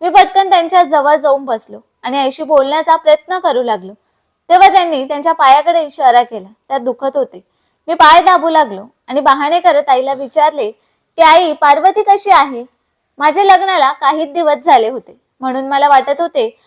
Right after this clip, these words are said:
की आईच्या पसंतीबद्दल विचारावे. आईने पार्वतीचे नाव ऐकताच नाराजीने तोंड फिरवले. मी त्यांच्या या हावभावाचा अर्थ समजू शकलो नाही. मी माझा प्रश्न पुन्हा विचारला आणि म्हणालो की "आई, पार्वती चांगली आहे ना?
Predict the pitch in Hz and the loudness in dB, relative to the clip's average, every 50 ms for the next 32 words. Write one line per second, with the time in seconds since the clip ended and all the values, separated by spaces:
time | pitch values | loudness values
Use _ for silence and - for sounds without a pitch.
0 | _ _ _ _ - 330 330 320 330 320 370 381 359 359 311 - - 349 349 359 | _ _ _ _ 0 2 2 2 2 2 2 2 2 2 0 0 0 -4 -4 -2
1 | 415 415 381 339 262 240 302 302 277 277 226 - 262 233 208 208 185 175 190 214 | -2 0 0 0 0 0 -2 -4 -4 -6 -8 -4 -4 -4 -2 -2 -4 -6 -10 -18
2 | _ _ _ _ _ _ _ - 302 339 359 392 427 427 381 359 330 349 370 349 | _ _ _ _ _ _ _ -2 -2 0 0 0 0 0 0 0 2 2 0 0
3 | 381 349 - 381 370 359 320 311 320 320 320 294 285 - - 269 240 247 240 - | -2 -6 -6 -6 -4 0 2 2 2 2 0 0 -2 -2 -2 -2 -2 -2 -4 -6
4 | 269 269 269 277 302 311 294 339 311 277 294 294 - 269 240 233 233 233 285 247 | -2 -2 0 2 0 0 0 -4 -8 -10 -12 -10 -8 -6 -6 -6 -8 -8 -8 -6
5 | 208 190 180 175 175 _ _ _ _ _ _ _ _ _ 277 320 330 311 294 294 | -6 -6 -8 -10 -16 _ _ _ _ _ _ _ _ _ -6 0 0 0 0 0
6 | 277 330 294 294 302 302 311 320 311 277 269 277 269 349 349 320 330 339 339 370 | -2 0 2 4 4 4 2 2 0 0 0 0 0 2 2 4 4 2 2 2
7 | 359 339 294 277 277 - 311 302 - 330 285 269 269 302 330 320 392 359 349 330 | 2 2 0 -2 -2 -4 -6 -4 -4 -6 -8 -8 -10 -12 -8 -4 -4 -4 -4 -4
8 | 311 311 311 262 208 185 202 _ _ _ _ _ _ _ _ - 302 330 330 320 | -4 -6 -6 -6 -12 -16 -20 _ _ _ _ _ _ _ _ -6 -6 -2 0 0
9 | 311 311 349 381 381 381 370 359 349 359 277 285 311 302 320 320 311 320 349 359 | 2 4 4 2 2 2 0 0 0 -4 -6 -8 -8 -6 -6 -6 -4 -2 -2 0
10 | 349 330 285 - - 285 277 247 233 196 196 - - _ - 233 262 262 269 262 | 0 -2 -4 -2 0 0 0 0 -2 -6 -6 -8 -14 _ -14 -12 -10 -10 -8 -8
11 | 247 269 285 294 269 220 214 214 _ 254 247 254 294 294 262 240 240 277 262 233 | -6 -4 -4 -2 -2 -4 -4 -6 _ -2 0 0 0 -2 -4 -8 -6 -4 -4 -4
12 | 240 262 269 262 302 285 - 349 254 240 247 277 330 330 320 302 285 277 247 202 | -4 -6 -8 -8 -10 -8 -6 -6 -6 -6 -4 0 0 0 0 -2 -6 -10 -12 -14